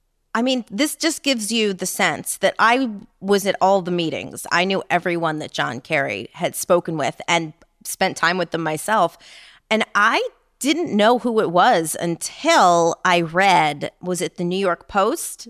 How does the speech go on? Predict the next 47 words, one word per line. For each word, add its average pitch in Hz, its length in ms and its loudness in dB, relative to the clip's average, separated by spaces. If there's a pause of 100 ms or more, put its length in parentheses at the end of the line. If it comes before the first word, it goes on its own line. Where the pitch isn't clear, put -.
The 208 100 0
New 226 100 2
York 330 300 0
Post 208 500 0
reported 180 600 2
that 165 100 -4
it - 80 -4
was 151 200 -8
Gephardt. - 720 -4 (120)
That 196 100 2
was 190 120 -2
the 196 80 -2
one 185 180 0
meeting 170 240 -4
I 156 80 -4
didn't 156 300 -10
do. - 240 -12 (640)
And 185 100 -2
I 185 80 2
knew 254 380 0
for 320 180 2
a 320 60 2
fact 185 260 0
that 180 100 -8
it 170 40 -4
was - 160 -6
down 190 240 2
to 180 160 -6
three 226 320 -4
or 233 60 -2
four 196 200 0
people. - 480 -8 (600)
And 214 180 0
we 214 100 0
knew 247 240 0
there 233 120 2
were 214 40 -2
two 285 200 -6
things 233 180 -4
that 208 100 -4
we 175 120 -6
knew. 156 120 -6
We 165 120 -4
were 165 80 -2
doing 208 320 -4
the 320 100 -4
event 226 480 -2